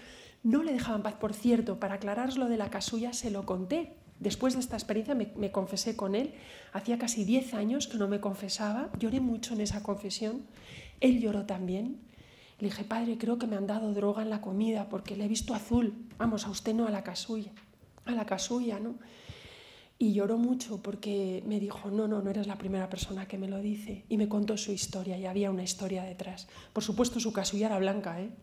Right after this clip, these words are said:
La única que la había visto azul era yo. Fue un regalo para mí y para él. Y él me llevó diez años. Me llevó diez, fue mi primer director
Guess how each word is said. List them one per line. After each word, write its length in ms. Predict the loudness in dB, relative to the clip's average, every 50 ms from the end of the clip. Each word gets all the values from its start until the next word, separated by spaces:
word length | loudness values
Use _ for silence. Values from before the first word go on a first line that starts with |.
| -20 -20 -14 -6 -2
La 100 | 2 4
única 300 | 6 6 6 4 4 2
que 80 | 2
la 80 | 2 2
había 180 | 2 2 0
visto 240 | 0 -2 -2 -2 -4
azul 240 | -4 -4 -2 -2 -2
era 160 | 0 0 -2
yo. 140 | -2 -2 -2
Fue 100 | -2 0
un 80 | 0 0
regalo 260 | 0 0 0 0 0
para 200 | 0 0 2 2
mí 180 | 2 2 2 0 -4 -10 -10 -2 2
y 140 | 2 2
para 300 | 4 2 0 -2 0 -2
él. 220 | -2 -2 -4 -6 -8 -12 -20 -20 _ _ _ _ _ 0
Y 140 | 2 4
él 100 | 6 6
me 140 | 6 6 6
llevó 240 | 6 6 4 4 4
diez 260 | 4 4 2 2 2
años. 540 | -2 -2 -2 -2 -4 -6 -8 -10 -14 -16 -14 -10
Me 80 | -8
llevó 200 | -4 0 2 2
diez, 200 | 4 2 2 0 -2 -2
fue 100 | 0 2
mi 120 | 2 2
primer 300 | 0 2 2 2 4 4
director 380 | 4 2 2 4 2 2 2